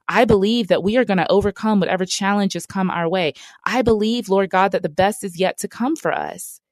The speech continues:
And even when you are weary, you can still pray vigorous prayers.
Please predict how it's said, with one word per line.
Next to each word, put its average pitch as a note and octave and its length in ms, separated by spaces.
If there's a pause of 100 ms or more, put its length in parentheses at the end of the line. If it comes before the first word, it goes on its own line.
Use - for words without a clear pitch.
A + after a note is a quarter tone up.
(580)
And A3 180
even D#4 440
when G#3 260
you A3 160
are F3 160
weary, E3+ 580 (240)
you A#3 160
can D#4+ 200
still A3+ 340
pray G#3 600
vigorous F#3 500
prayers. - 760